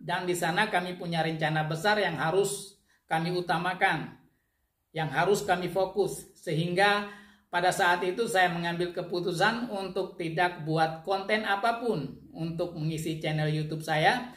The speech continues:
karena saya lebih fokus pada rencana besar kami. Karena saya tidak mau gara-gara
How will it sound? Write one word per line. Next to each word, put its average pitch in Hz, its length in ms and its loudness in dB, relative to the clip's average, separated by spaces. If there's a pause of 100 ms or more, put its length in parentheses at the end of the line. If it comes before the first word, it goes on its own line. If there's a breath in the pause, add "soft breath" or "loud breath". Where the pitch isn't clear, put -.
(320 loud breath)
karena 190 480 0
saya 180 320 2
lebih 160 240 -2
fokus - 800 -6 (160)
pada 185 720 2
rencana 160 480 0
besar 156 320 0
kami. 175 560 -2 (160)
Karena 147 320 -2
saya 160 160 2
tidak 165 320 0
mau 220 480 2 (1040 loud breath)
gara-gara 180 880 4